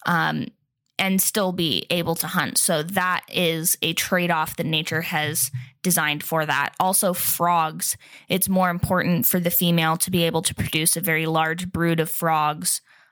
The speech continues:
uh, so that the male in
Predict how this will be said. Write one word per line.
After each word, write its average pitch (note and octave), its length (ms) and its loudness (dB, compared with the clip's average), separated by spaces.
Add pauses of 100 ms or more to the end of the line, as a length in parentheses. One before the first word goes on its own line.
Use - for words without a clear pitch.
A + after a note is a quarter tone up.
(140)
uh, D3+ 380 0
so F3+ 420 0
that D#3+ 360 -2 (420)
the G3+ 160 2
male G3+ 540 2 (280)
in G3 360 0